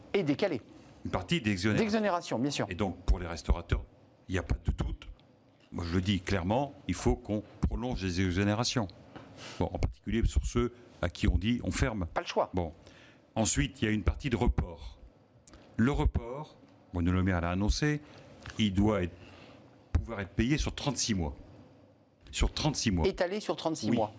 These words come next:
Speaker 1: Avec
Speaker 2: Et
Speaker 1: des échéances, en fait, un échéancier.
Speaker 2: Totalement. Et il
Speaker 1: D'accord.
Speaker 2: faut que ça s'applique.
Speaker 1: Ça, c'est l'Urssaf, par
Speaker 2: Et
Speaker 1: exemple.
Speaker 2: il faut que ça s'applique.
Speaker 1: Il faut que ça... c'est pas encore le cas ?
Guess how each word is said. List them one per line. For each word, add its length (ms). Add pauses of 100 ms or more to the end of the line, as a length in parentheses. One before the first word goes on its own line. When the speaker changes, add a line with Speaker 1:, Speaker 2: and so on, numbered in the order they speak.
(160)
Speaker 1:
Avec 220
Speaker 2:
Et 20
Speaker 1:
des 140
échéances, 400
en 40
fait, 180
un 80
échéancier. 360
Speaker 2:
Totalement. 280
Et 40
il 40
Speaker 1:
D'accord. 160
Speaker 2:
faut 80
que 80
ça 80
s'applique. 440
Speaker 1:
Ça, 80
c'est 140
l'Urssaf, 400
par 120
Speaker 2:
Et 40
Speaker 1:
exemple. 160
Speaker 2:
il 60
faut 140
que 60
ça 80
s'applique. 460 (500)
Speaker 1:
Il 100
faut 180
que 60
ça... 160
c'est 160
pas 100
encore 220
le 100
cas ? 180